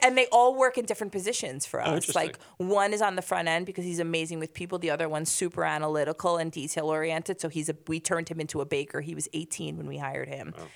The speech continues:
Speaker 1: And now he does all the master doughs for the Ginger Peach. We basically molded him into this is how, how to be a baker.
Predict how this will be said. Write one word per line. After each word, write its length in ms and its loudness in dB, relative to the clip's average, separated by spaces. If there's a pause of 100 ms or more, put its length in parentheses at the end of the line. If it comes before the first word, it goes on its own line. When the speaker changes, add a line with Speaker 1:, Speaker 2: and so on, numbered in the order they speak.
(140)
Speaker 1:
And 120 2
now 140 4
he 160 -4
does 240 0
all 160 2
the 100 -4
master 400 -4
doughs 400 -4
for 120 -10
the 100 -12
Ginger 320 -10
Peach. 340 -14
We 200 -10 (120)
basically 420 -4
molded 420 -2
him 240 -8
into 160 -8
this 160 -4
is 80 -6
how, 240 -2 (100)
how 160 -2
to 80 -4
be 140 -6
a 60 -6
baker. 440 -6